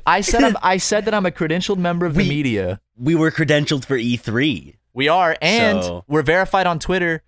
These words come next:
Speaker 1: So I'm get, you know, and we are media. So I guess technically, if it's not a lie, right?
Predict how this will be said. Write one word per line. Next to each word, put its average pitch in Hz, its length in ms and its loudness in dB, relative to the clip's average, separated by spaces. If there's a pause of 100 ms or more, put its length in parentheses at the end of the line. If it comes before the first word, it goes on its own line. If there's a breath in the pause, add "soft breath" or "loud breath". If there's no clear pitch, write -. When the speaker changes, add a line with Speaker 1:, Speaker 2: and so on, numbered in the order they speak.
(120)
Speaker 1:
So - 180 -4
I'm 147 120 -2
get, 160 280 -2
you 143 100 -6
know, 143 240 0
and 156 180 -2
we 185 100 2
are 180 200 2
media. 160 420 -2
So 127 160 -2
I 131 80 0
guess 175 220 -6
technically, 185 420 -8
if 123 60 -8
it's 123 100 -10
not 131 160 -2
a 110 60 0
lie, 127 240 0
right? 117 280 -4